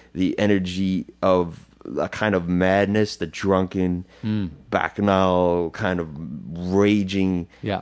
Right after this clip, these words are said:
Speaker 1: lunatic where you destroy in order to create something better.
Speaker 2: Uh-huh.
Speaker 1: And, and it, it's not, it's not, um,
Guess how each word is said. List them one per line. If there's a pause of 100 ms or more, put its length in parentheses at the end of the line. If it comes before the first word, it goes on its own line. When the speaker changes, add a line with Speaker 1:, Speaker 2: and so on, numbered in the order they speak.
(100)
Speaker 1:
lunatic
where
you
destroy
in
order
to
create
something
better. (180)
Speaker 2:
Uh-huh.
Speaker 1:
And,
and
it,
it's
not, (1160)
it's
not,
um,